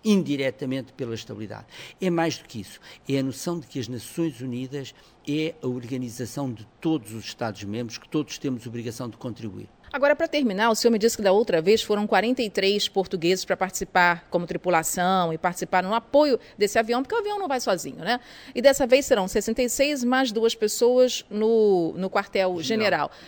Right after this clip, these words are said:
Speaker 2: É, basicamente, vai ser uma presença lusófona forte ali.
Speaker 1: Sim, sem dúvida. Eh, são sessenta e seis, eh, militares diretamente relacionados com o avião, enfim, desde o, a tripulação até aqueles que são en-,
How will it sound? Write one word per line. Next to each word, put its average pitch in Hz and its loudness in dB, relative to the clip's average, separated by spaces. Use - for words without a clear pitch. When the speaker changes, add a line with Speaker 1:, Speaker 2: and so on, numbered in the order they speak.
Speaker 2:
É, - -2
basicamente, 453 0
vai 311 2
ser 320 -2
uma 359 -2
presença 269 0
lusófona 247 0
forte 262 0
ali. 202 -4
Speaker 1:
Sim, - -2
sem 175 -4
dúvida. 135 -4
Eh, 110 -2
são 110 -6
sessenta - -4
e 113 -4
seis, 113 -4
eh, 113 -8
militares 113 -6
diretamente 110 -6
relacionados 110 -6
com 135 -4
o 123 2
avião, 117 0
enfim, 104 -6
desde 107 -4
o, 104 -4
a 117 -6
tripulação 120 -4
até 110 -2
aqueles 110 -8
que - -16
são 117 -4
en-, 110 -6